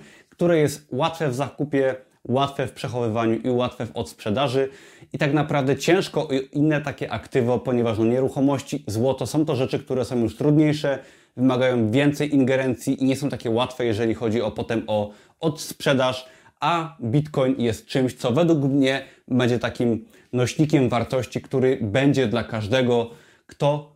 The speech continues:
będzie chciał. Nie trzeba żadnych specjalnych instrumentów, i żeby sobie kupić właśnie swojego Bitcoina. Także ja polecam się Wam edukować, trzymać sobie Bitcoina w długim terminie. Będą wahania ceny, tak? Będzie tak, że Bitcoin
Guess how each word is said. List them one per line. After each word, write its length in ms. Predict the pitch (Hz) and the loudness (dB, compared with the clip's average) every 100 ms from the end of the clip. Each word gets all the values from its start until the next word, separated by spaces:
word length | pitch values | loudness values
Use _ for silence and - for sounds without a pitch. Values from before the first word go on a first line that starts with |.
| _ | _
będzie 360 | 113 120 104 101 | -2 0 2 0
chciał. 300 | - 135 131 | -2 -2 0
Nie 140 | 127 | -2
trzeba 440 | 117 131 123 120 - | -2 -2 0 -2 -4
żadnych 680 | 113 139 175 151 151 151 - _ _ | -2 2 2 2 0 -2 -12 _ _
specjalnych 640 | - 139 - 139 139 127 | -8 -6 -2 0 0 0
instrumentów, 1000 | 139 110 135 123 123 117 123 113 - - | -2 -2 0 2 2 2 0 -2 -8 -12
i 200 | 101 123 | -4 -2
żeby 440 | 110 123 117 117 | 2 2 2 0
sobie 260 | 113 113 107 | 0 -2 -2
kupić 320 | - - 104 | -2 -4 -4
właśnie 280 | 101 98 110 | -4 -4 -6
swojego 460 | - 104 101 104 92 | -4 -2 0 0 0
Bitcoina. 500 | 107 107 147 127 110 | -2 0 0 2 0
Także 260 | 117 113 | 0 2
ja 120 | 156 | 0
polecam 340 | 202 226 - 175 | 0 -2 0 -2
się 120 | 170 | 0
Wam 220 | 147 147 147 - _ _ _ | 0 -2 -4 -16 _ _ _
edukować, 640 | 170 156 147 113 113 117 - _ _ | 2 2 2 2 0 -2 -12 _ _
trzymać 400 | - 190 180 165 | -4 0 2 0
sobie 380 | - 147 143 139 135 _ _ _ _ _ _ - 123 | 0 2 2 2 -2 _ _ _ _ _ _ -8 -2
Bitcoina 440 | 120 - 139 120 | 0 2 2 2
w 80 | 101 | 2
długim 320 | 127 175 165 | 2 4 2
terminie. 500 | 156 113 104 98 127 - _ - | 2 2 2 0 -2 -8 _ -4
Będą 580 | 107 104 202 165 170 | -2 2 2 4 2
wahania 380 | 123 113 117 117 | 2 -2 0 -2
ceny, 260 | 107 92 90 | -2 -6 -6
tak? 300 | 110 107 98 | -6 -4 0
Będzie 260 | 143 175 | 0 0
tak, 200 | 151 131 | -2 -2
że 140 | 104 110 | -2 -2
Bitcoin 360 | 113 - 92 | -2 -4 -10